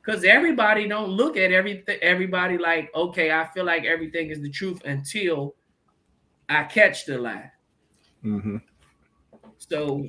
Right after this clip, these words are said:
Speaker 1: sometimes you just gotta watch people, man, and, and observe because, um,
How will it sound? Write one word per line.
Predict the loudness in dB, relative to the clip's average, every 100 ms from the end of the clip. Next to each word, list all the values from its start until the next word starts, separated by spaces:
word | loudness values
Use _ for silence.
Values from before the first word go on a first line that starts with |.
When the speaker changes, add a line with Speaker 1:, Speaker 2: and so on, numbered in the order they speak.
| -12
Speaker 1:
sometimes | -8 -6 -2 0 -2
you | -2
just | -4 -2
gotta | -2 -2
watch | 0 0 -2 -6
people, | -12 -10 -6
man, | -2 -2 0
and, | -2 -2 -4
and | -4 -4 -4 -6
observe | -6 -4 -2 0 0 -2 -4 -12 _ -20 -20 _
because, | -6 0 2 4 2 -2 -10 -12
um, | -6 -4 -4 -4 -8 -12